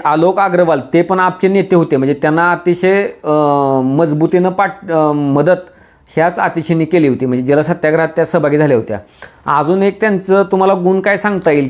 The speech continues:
की पर्यावरणाबद्दल संवेदनशीलता असणारी व्यक्तिमत्व आहे ते. आणि सेंद्रिय शेती ज्याला ऑर्गॅनिक फार्मिंग म्हणतो, अ, किंवा पर्यावरणाच्या अन्य पण काही, अ,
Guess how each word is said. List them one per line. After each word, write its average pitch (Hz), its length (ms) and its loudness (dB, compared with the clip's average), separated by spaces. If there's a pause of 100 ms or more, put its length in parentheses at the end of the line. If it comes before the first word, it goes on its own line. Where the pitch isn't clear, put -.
की 170 60 2
पर्यावरणाबद्दल 175 1600 0
संवेदनशीलता 180 880 0
असणारी 175 840 0
व्यक्तिमत्व 165 600 0
आहे 139 200 0
ते. 92 220 -12 (400)
आणि 160 500 2
सेंद्रिय 175 560 2
शेती 196 360 0
ज्याला 151 160 2
ऑर्गॅनिक 170 440 0
फार्मिंग 175 320 2
म्हणतो, 135 580 2 (360)
अ, 139 400 2 (140)
किंवा 160 180 2
पर्यावरणाच्या 180 680 0
अन्य 180 300 2
पण 196 220 -2
काही, 190 360 0 (420)
अ, 151 80 -2